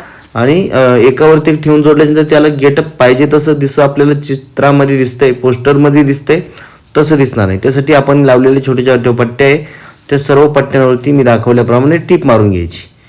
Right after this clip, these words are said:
आता बघा, आपला पॅटर्न पूर्णपणे तयार झालेला आहे, कुठेही घोळ किंवा काहीच दिसत नाही. आता आपल्याला बटन लावून घ्यायची बघा. तुम्हाला जर हे पॅटर्न आवडला असेल तर तुम्ही एकदा नक्की ट्राय करा. आणि वेगळ्या कॉन्ट्रास्ट कलरमध्ये तयार करा, म्हणजे अजून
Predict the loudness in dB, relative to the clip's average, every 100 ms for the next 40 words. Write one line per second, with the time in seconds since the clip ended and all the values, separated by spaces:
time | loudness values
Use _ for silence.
0 | _ _ _ _ -6 0 0 0 0 2
1 | 0 2 0 2 0 0 0 0 2 2
2 | 0 2 2 4 4 2 4 2 0 -2
3 | -2 0 2 4 4 4 2 0 2 0
4 | 0 -2 -2 -2 0 0 0 0 0 0
5 | 0 0 2 0 -2 -4 -10 -12 -14 -20
6 | -20 -20 _ -2 2 4 4 2 0 0
7 | 2 4 4 2 2 0 0 -2 0 0
8 | 2 0 0 -2 0 0 0 -2 -6 -18
9 | -20 _ _ -4 0 2 4 4 2 0
10 | 0 -4 -2 0 2 2 0 0 0 0
11 | 0 0 0 0 0